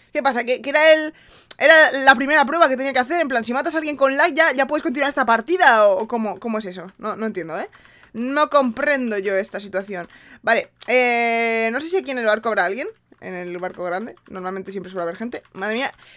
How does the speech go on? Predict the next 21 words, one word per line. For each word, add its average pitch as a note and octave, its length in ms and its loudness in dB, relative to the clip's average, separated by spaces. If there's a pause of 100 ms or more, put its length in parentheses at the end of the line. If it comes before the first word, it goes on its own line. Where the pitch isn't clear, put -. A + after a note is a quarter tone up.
poco E4 220 4
se E4 80 -2
está B3 140 2
hablando C#4+ 260 4 (880)
de E4+ 280 0
que F#4+ 80 2 (240)
me D#4+ 120 8
acabo G4+ 400 8
de F#4 80 10
pasar F4 320 10
el D#4+ 80 6
parkour G#4+ 420 8
sin F#4 160 4
caerme F4+ 380 8 (200)
una F4 220 6
sola E4 280 8
vez. C4+ 380 4 (160)
Crack, D#4+ 640 8
madre D4+ 380 4
mía, C#4+ 340 2 (300)
madre F4 480 6